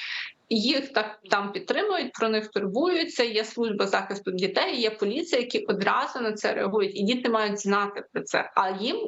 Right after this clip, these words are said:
щоб вони про це знали, мають про це розказати на уроках сексуальної освіти в школі.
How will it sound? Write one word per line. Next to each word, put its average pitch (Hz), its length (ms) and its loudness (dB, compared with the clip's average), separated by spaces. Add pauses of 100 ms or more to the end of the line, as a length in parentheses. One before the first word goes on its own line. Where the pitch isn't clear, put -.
(100)
щоб 202 200 0
вони 208 180 2
про 196 180 -2
це 202 140 0
знали, 180 360 2
мають 233 360 0
про - 100 -6
це 240 160 2
розказати 262 540 -2
на 254 140 -2
уроках 214 340 0
сексуальної 208 540 0
освіти 190 340 -2
в - 60 -6
школі. - 400 -2